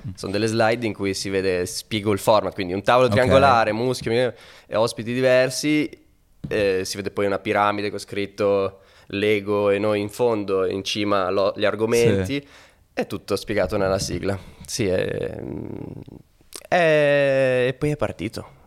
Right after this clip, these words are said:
Speaker 2: E poi è partito, in realtà era un po' un salto nel vuoto, perché effettivamente se poi f-, fosse stato sul cazzo, eh, fine, avremmo chiuso
Speaker 1: Sì.
Speaker 2: subito, capito? Cioè nel senso non è che...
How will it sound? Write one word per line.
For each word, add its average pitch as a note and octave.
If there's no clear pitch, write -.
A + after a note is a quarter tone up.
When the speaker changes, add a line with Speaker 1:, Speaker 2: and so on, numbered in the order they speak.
Speaker 2:
E G2+
poi -
è -
partito, C3
in C3
realtà A#2
era B2
un A#2
po' E3
un E3
salto D#3+
nel G2+
vuoto, G#2
perché G2
effettivamente B2
se -
poi C#3
f-, D#3
fosse -
stato A#2
sul F#2+
cazzo, F2+
eh, F#2
fine, F#2+
avremmo F#2
chiuso F#2
Speaker 1:
Sì. G#2
Speaker 2:
subito, F#2+
capito? -
Cioè A2+
nel F#2+
senso G2
non F#2+
è A#2+
che... G#2+